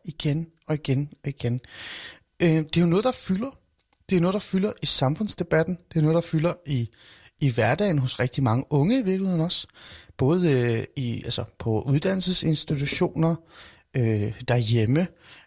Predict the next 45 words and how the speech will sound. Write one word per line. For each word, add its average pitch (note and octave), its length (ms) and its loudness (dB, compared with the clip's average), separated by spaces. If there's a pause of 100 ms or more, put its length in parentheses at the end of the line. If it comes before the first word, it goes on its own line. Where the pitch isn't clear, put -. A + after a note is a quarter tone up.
(140)
øh, A2+ 200 2
når A2 180 2
man G#2+ 160 2
er G#2 60 0
sammen - 240 0
med A#2+ 80 2
venner, C3 340 2 (320)
men C#3+ 260 2
også C3 220 -2
på E3 100 -2
de D3+ 80 -2
sociale F3 460 -2
medier. G#3 340 -2 (640)
Og C3 100 -16
det D3+ 80 0
er F3 40 4
også F3+ 140 2
så A3+ 160 4 (120)
derfor, G#3+ 240 0
den G3 120 0
kommer. G3+ 300 0 (160)
Altså, D3 140 -4
det, - 340 -4
den E3 100 2
kommer G3+ 220 2
lidt F3+ 280 -2
af D#3+ 80 0
det. D#3+ 220 0 (160)
Øh, D3 300 2 (840)
jeg E3 160 2
blev F3 220 4
hele G3 120 0
tiden A3+ 220 0
inspireret E3 720 2
af C3+ 60 -4
de F3 120 -2
samtaler, D#3+ 500 0
jeg B2 100 0
har D#3+ 280 -2
om D3+ 100 2
natten, C3 420 0 (300)
øh, B2 380 0 (100)
med, C3+ 300 2 (340)
med C3+ 200 -2
andre, C3+ 460 -2